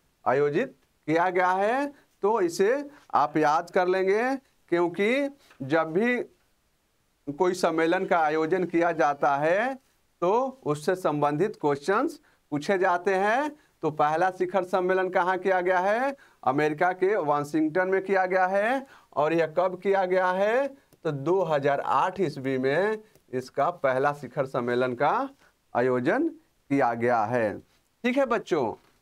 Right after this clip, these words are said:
तो इसे आप सही से अध्ययन कर लेंगे क्योंकि यहाँ से क्वेश्चंस आपसे पूछे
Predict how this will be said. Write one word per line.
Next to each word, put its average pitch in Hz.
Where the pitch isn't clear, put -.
तो 294
इसे 220
आप 151
सही 156
से 196
अध्ययन 143
कर 175
लेंगे 185
क्योंकि 180
यहाँ 185
से 180
क्वेश्चंस 175
आपसे 131
पूछे 160